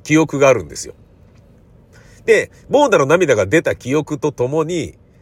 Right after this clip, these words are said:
ボーダの涙、うん、と、記憶とともに、あ、ラインのキープって、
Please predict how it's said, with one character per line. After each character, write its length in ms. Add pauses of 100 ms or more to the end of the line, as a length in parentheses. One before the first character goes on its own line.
(340)
ボ 360
ー 20
ダ 160
の 140
涙、 1120 (340)
う 80
ん、 420 (920)
と、 180
記 220
憶 140
と 100
と 140
も 140
に、 280 (160)
あ、 200
ラ 180
イ 80
ン 80
の 100
キ 240
ー 80
プ 140
っ 20
て、 400